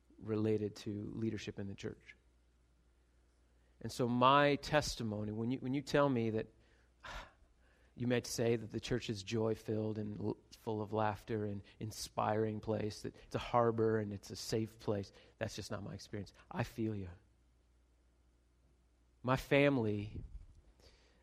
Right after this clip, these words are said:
has been through more than one church split, and we've been on the inside.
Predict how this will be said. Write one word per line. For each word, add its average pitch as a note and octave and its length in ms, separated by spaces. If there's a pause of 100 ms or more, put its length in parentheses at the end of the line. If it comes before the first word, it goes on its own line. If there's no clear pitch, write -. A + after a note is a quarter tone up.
has A#2 140
been B2+ 220
through A#2+ 460 (1200)
more C#3 300
than D3+ 160
one B2 200
church A2 280
split, A2+ 340 (560)
and G#2+ 100
we've A2 120
been A2+ 140
on A2 120
the A2+ 80
inside. G2+ 500